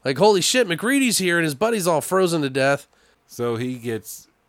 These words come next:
Speaker 2: brought back to their world. What brings him back to another dimension?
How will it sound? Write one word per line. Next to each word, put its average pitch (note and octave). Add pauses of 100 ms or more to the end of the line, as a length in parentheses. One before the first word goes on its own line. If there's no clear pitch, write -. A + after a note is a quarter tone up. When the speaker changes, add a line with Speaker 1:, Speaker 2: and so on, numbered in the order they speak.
(120)
Speaker 2:
brought G#2+
back G#2
to A2
their G2
world. F#2
What G2+
brings A#2+
him G#2
back G2+
to G#2+
another F#2+
dimension? F2